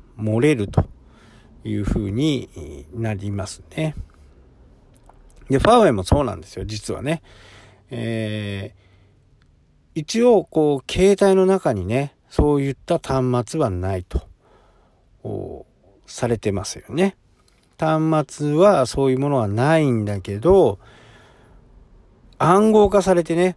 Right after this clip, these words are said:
本土にその人のアイピーアドレスとかそういったものが全部流れるんではないかというふうにね、思われています。で、これも、その、二年ぐらい前かな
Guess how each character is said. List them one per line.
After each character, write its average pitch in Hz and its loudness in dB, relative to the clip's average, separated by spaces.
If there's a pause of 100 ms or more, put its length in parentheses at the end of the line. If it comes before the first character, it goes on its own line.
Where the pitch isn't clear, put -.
本 185 2
土 120 -2
に 143 -2
そ 139 -2
の 143 0
人 131 -2
の 151 0 (260)
ア 131 -2
イ 123 0
ピ 127 0
ー 127 6
ア 120 4
ド 117 2
レ 101 0
ス 95 -8
と - -12
か 101 -10
そ 143 0
う - 2
い 139 -2
っ - -10
た 156 0
も 151 0
の 123 -2
が 101 -4
全 127 0
部 98 -6
流 98 -4 (260)
れ 131 2
る 117 -2
ん 92 -6 (200)
で 285 4
は 240 2
な 120 0
い 98 -4
か - -18
と - -12
い 110 -2
う - -2
ふ - 0
う 113 -10
に 110 -8
ね、 185 -2 (120)
思 131 2
わ 131 4
れ 107 -2
て - -14
い 90 -12
ま - -20
す。 - -10 (440)
で、 226 -2
こ 254 2
れ 262 4
も、 254 4 (240)
そ - -4
の、 120 0 (1300)
二 117 0
年 113 2
ぐ 147 2
ら 240 2
い 196 0
前 110 -2
か 117 -10
な 214 0